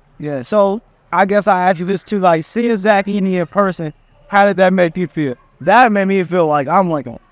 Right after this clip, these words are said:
Speaker 1: midget or
Speaker 2: <laughs>
Speaker 1: small. Like, even when I shook his hand, it was, it was just really crazy. Really crazy.
Speaker 2: Yeah.
Speaker 1: Yeah, it is. He's tall.
Speaker 2: All right.
Speaker 1: Tall.
Speaker 2: Who asked question for you? I know you gotta go talk to the kids at camp. Uh,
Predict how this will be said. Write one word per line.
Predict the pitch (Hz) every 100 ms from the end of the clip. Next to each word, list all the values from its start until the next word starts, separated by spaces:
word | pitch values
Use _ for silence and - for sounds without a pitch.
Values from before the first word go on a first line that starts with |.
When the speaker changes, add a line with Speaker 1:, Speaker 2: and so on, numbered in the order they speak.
| _
Speaker 1:
midget | 127 156 202 180 202 - _ _
or | 156 151 160 -
Speaker 2:
<laughs> | -
Speaker 1:
small. | 190 165 208 202 196 185 170 214 _ - 196
Like, | 160
even | 185 254
when | 240
I | 202
shook | 233 196
his | 180
hand, | 202 202 196
it |
was, | 208 156 -
it | 190
was | 214
just | 226 170
really | 175 233 208
crazy. | - 226 196 147 123 - _ _ -
Really | 196 190
crazy. | 202 190 156 131
Speaker 2:
Yeah. | 147 147 143 123 127 _
Speaker 1:
Yeah, | - 160 131
it | 147
is. | 156 127 -
He's | 196 202 170 131 - _ _
tall. | - 156 113 - _ _ _
Speaker 2:
All | 190 185
right. | 147 202
Speaker 1:
Tall. | 202 170 190 147 - - _ _
Speaker 2:
Who | 202
asked | 175 165 -
question | 190 175 - 160
for | 170 165
you? | 160 156
I |
know | 160 165
you | 170
gotta | 165 151
go | 151
talk | - 160 151
to |
the | 151
kids | 127 180 151
at | 143
camp. | - 165 151
Uh, | 147 147 147 131